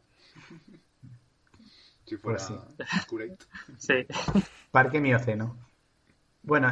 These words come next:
Speaker 2: en este paper que habéis sacado, estáis, eh, estudiando los integumentos de, de invertebrados, es decir, la, pues, el pelo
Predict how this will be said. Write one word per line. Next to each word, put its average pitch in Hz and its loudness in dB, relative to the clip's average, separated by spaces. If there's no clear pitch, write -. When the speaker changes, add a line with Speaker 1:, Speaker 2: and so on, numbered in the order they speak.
Speaker 2:
en 135 2
este 160 4
paper 127 2
que 147 0
habéis 123 2
sacado, 123 0
estáis, 123 0
eh, 135 2
estudiando 123 2
los 139 2
integumentos 123 0
de, 107 2
de 123 4
invertebrados, 117 0
es - -20
decir, 120 -2
la, 110 0
pues, - -12
el 127 2
pelo 147 0